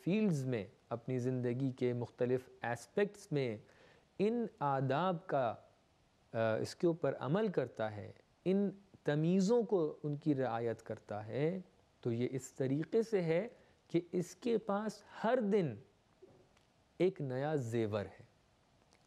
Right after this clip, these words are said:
حلل مجددہ، ایک ایسا زیور ہے، ایسے زیور اس انسان کے اوپر ہیں، اس انسان کے اخلاق پر ہیں، اس انسان کی روح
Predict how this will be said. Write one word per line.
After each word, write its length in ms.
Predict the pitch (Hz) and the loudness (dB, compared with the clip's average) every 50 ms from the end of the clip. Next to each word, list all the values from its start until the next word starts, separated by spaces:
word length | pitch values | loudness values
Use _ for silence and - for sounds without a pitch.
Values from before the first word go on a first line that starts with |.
| - - | -6 -2
حلل 320 | 160 185 196 196 196 196 208 | 0 0 2 2 2 4 2
مجددہ، 920 | 220 254 254 190 151 131 120 107 113 107 101 98 95 98 98 92 95 87 - - _ _ _ _ _ _ _ _ _ _ | 2 2 0 0 0 0 0 0 0 -2 -2 -2 -4 -4 -4 -4 -6 -10 -12 -16 _ _ _ _ _ _ _ _ _ _
ایک 260 | 139 143 139 - - - _ - | -4 -4 -4 -6 -20 -18 _ -2
ایسا 420 | 131 139 139 139 - - 254 269 | 0 0 0 0 -2 -2 0 0
زیور 460 | 233 190 180 202 202 196 180 190 180 | 0 2 4 4 4 4 4 2 2
ہے، 360 | 165 147 147 135 120 110 104 - - _ _ _ _ _ _ _ _ _ _ _ _ _ | 2 0 -2 -2 -2 -2 -6 -10 -14 _ _ _ _ _ _ _ _ _ _ _ _ _
ایسے 440 | - 131 135 151 - - - 254 254 | -2 0 0 -2 -2 0 2 2 2
زیور 360 | 233 214 233 226 220 214 208 | 4 4 4 4 4 4 2
اس 180 | 196 185 - - | 2 0 0 0
انسان 480 | 175 170 165 160 - 156 147 143 143 | 0 0 0 0 -2 -2 -2 -2 -2
کے 100 | 135 139 | 0 2
اوپر 300 | 131 127 127 - 127 120 | 2 2 2 0 -4 -4
ہیں، 180 | 110 120 120 117 | -4 -4 -4 -4
اس 160 | 117 - - _ | -6 -8 -10 _
انسان 540 | 135 131 127 123 - - 135 131 135 135 131 127 - | -8 -8 -8 -8 -6 -6 -4 -4 -4 -4 -6 -6 -2
کے 100 | 131 131 131 | -4 -4 -2
اخلاق 640 | - 127 - - - 143 139 147 180 - - - - | -4 -8 -8 -6 -2 -2 0 0 -2 -4 -6 -8 -4
پر 140 | - 135 131 | -4 -4 -2
ہیں، 220 | 127 120 123 120 117 | -4 -6 -6 -4 -6
اس 120 | 123 127 - | -6 -6 -6
انسان 500 | - 127 127 123 - 127 127 131 135 135 | -8 -8 -8 -8 -6 -6 -4 -4 -4 -6
کی 220 | - - 139 131 | -6 -6 -6 -2
روح 240 | 123 143 208 226 185 | 0 2 2 0 0